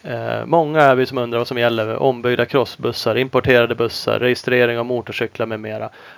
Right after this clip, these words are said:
All den här informationen hittar man hos Opus. Så gå in på w w w punkt opus bilprovning punkt s e. Kan man bland annat söka på, eh, registerbesiktning, eh, så hittar man alla saker där. Opus Bilprovning, din samarbetspartner när du ska bygga om ditt fordon.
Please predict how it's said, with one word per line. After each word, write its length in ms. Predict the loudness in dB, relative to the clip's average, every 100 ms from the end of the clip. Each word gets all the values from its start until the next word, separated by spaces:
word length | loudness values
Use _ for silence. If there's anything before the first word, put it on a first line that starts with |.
| 2
All 240 | 4 6
den 100 | 4
här 60 | 2
informationen 480 | -2 -6 -8 -6 -4
hittar 240 | -2 0
man 100 | 0
hos 160 | -2 -2
Opus. 560 | -4 -2 -4 -8 -10 -18 -20 -20
Så 120 | -8 0
gå 160 | 2
in 220 | 2 -2
på 100 | 0 2
w 100 | 4
w 100 | 4 4
w 80 | 2
punkt 220 | 2 -4 -2
opus 340 | -4 -2 -2
bilprovning 400 | -2 0 0 0
punkt 240 | -4 -4 0
s 340 | -2 -2 -2
e. 160 | -2 -2 -4
Kan 120 | -4
man 100 | 2
bland 120 | 2
annat 120 | 2
söka 480 | -2 2 2 2 -8
på, 320 | -4 0 0 -2 -8 -20 -20 _
eh, 80 | 0 0 2 2 2 -2 -4 -2
registerbesiktning, 920 | -2 -4 0 0 -2 -18 -10 -10 -10
eh, 400 | -8 -6 -4 -6
så 200 | -6 -4
hittar 240 | -4 -4 -4
man 100 | -4
alla 140 | -4
saker 280 | -8 -8 -10
där. 160 | -12 -10
Opus 300 | -4 0 0
Bilprovning, 520 | 2 0 4 4 2 0
din 200 | -2 2
samarbetspartner 720 | 0 2 -2 0 0 0 -2
när 60 |
du 60 | -2
ska 120 | -2
bygga 200 | -4 -2
om 240 | -2 -4 -6
ditt 180 | -8
fordon. 840 | -6 -2 -2 -2 0 0 0 -8